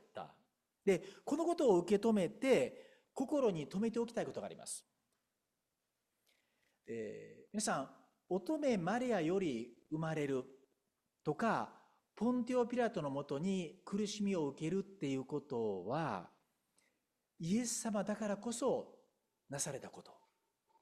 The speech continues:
私たちは同じようにはできません。当時、イエス様と同じように十字架で処刑された人々は、えー、幾人もいた。けれども、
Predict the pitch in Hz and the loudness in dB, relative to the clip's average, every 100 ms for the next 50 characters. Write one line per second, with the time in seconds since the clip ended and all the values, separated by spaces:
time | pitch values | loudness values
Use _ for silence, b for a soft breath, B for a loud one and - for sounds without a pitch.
0 | _ _ 135 190 170 175 - 190 202 143 | _ _ -4 -2 -2 -4 -2 2 2 2
1 | 139 139 190 143 175 - - - - - | -2 -2 -2 -2 -4 -6 -12 -12 -12 -14
2 | _ _ _ _ _ _ _ _ - 233 | _ _ _ _ _ _ _ _ -2 0
3 | 170 226 190 - B B B B 175 208 | 2 2 0 -2 B B B B -2 2
4 | 202 165 147 156 156 202 185 143 120 160 | 2 0 0 0 2 2 2 0 -2 0
5 | 170 170 180 185 196 233 220 - - - | 0 0 0 0 4 6 4 0 -16 -20
6 | _ - 170 160 180 160 214 180 143 - | _ -8 -4 0 0 2 0 0 -2 -2
7 | 165 147 131 170 190 123 101 - _ _ | -2 0 -2 0 2 0 -2 -12 _ _
8 | _ _ - 98 - - - 143 196 240 | _ _ -18 -16 -16 -20 -14 -4 0 2
9 | 262 226 135 101 - - - - _ _ | 2 2 2 0 -6 -12 -12 -16 _ _
10 | _ _ _ _ _ - 233 269 294 165 | _ _ _ _ _ -2 0 0 2 2
11 | 107 - | 0 -10